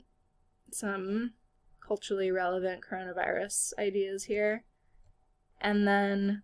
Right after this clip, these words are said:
the reflection. So basically, you're just doing an outline and starting to plan what you're gonna do for each of those body paragraphs in your counterclaim.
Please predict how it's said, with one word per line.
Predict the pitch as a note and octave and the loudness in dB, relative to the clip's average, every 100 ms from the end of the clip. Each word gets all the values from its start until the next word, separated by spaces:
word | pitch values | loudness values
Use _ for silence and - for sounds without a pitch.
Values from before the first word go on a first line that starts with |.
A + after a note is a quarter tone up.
| - | -4
the | F#3+ | -2
reflection. | F#3+ - F3+ - - - - A3 A3 | -2 0 -2 -2 -8 -12 -12 -10 -6
So | - A3+ G#3+ G#3+ A3 - _ _ _ _ _ _ _ | 6 10 10 8 4 -6 _ _ _ _ _ _ _
basically, | B3+ C4+ C4+ C4+ | 6 6 4 6
you're | B3+ | 8
just | A#3 A#3+ | 6 4
doing | A3+ A3 | 2 0
an | G#3 | 2
outline | F#3+ F#3 F#3 F#3 F#3+ A3 - _ _ _ _ _ _ _ _ _ _ | 4 4 2 0 -2 -4 -8 _ _ _ _ _ _ _ _ _ _
and | - F#3 | -8 -2
starting | G#3 G3 F#3+ | 0 0 -2
to | G3+ | -6
plan | - G3+ F#3+ F#3+ | -6 -2 0 0
what | F#3+ | -2
you're | F#3+ | -2
gonna | F#3+ F#3 | -4 -2
do | F3+ F3+ | -2 -2
for | F#3+ | -2
each | F3+ F3+ | -4 -6
of | F#3 | -4
those | F3 F3 - | -4 -4 -2
body | F3 - | -2 -2
paragraphs | - F#3+ F#3 G3 F#3+ A3+ - | -4 -4 -2 -2 -2 -4 -8
in | G#3 | -6
your | G3 | -8
counterclaim. | G3 - - G#3+ A3 - B3+ | -8 -8 -8 -10 -10 -8 -8